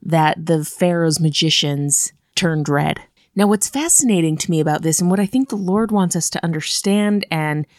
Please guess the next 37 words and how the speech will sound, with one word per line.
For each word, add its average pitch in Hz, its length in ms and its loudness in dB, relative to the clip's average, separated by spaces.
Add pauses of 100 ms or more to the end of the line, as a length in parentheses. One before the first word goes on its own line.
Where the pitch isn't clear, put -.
(240)
learn 247 420 0
from 151 300 -4
this 143 340 -2 (320)
is 196 240 2
that 208 200 0
we 240 300 0
live 233 260 2
in 196 100 2
a 170 60 0
world 170 640 -2 (100)
of 165 300 -2 (120)
counterfeit. 170 800 -4 (540)
The 214 220 2
adversary 202 760 -2
is 160 100 0
constantly - 600 -4
trying 208 380 0
to 175 100 -4
mimic 175 480 2
God's 180 340 -4
power 170 560 -2 (320)
and 170 160 0
his 175 180 2
authority, 190 760 0 (480)
trying 269 360 2
to 240 80 0
get 202 180 0
people 185 260 -4
to 170 80 -4
follow 196 380 0
him 165 260 0
just 226 460 -2
long 190 260 0
enough 175 540 0
before 190 280 0
they 185 160 2
realize 175 640 0